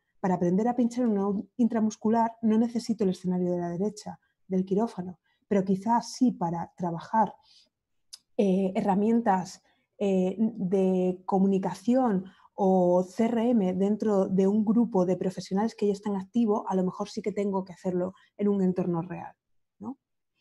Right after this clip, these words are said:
Aquí tenemos un ejemplo. Nosotros, cuando comenzamos con la simulación, siempre queríamos hacer alta fidelidad para todo, ¿no?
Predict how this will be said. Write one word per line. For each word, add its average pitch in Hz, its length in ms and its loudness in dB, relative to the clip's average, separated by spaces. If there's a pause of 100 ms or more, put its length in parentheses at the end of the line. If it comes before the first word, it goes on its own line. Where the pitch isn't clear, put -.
(1300)
Aquí 185 260 -2
tenemos 214 520 4
un 220 160 2
ejemplo. 233 600 2 (460)
Nosotros, 220 760 0 (100)
cuando 185 380 4
comenzamos 185 500 0
con 240 80 0
la 214 80 -2
simulación, 202 460 -2
siempre 196 280 -4
queríamos 190 380 -2
hacer 190 160 -4
alta 190 260 -2
fidelidad 180 480 -2
para 180 240 -8
todo, 180 320 -6
¿no? 214 180 -12